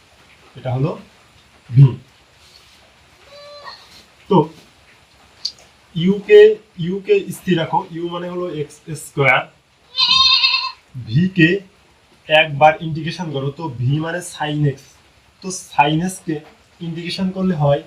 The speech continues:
মাইনাস cos x। এবার আমরা ব্র্যাকেট ক্লোজ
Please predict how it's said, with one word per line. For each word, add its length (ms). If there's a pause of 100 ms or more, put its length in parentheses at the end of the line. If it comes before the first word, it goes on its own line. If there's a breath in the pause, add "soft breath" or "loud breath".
(260)
মাইনাস 840 (520)
cos 420 (140)
x। 20 (1900)
এবার 200 (580)
আমরা 220
ব্র্যাকেট 300
ক্লোজ 220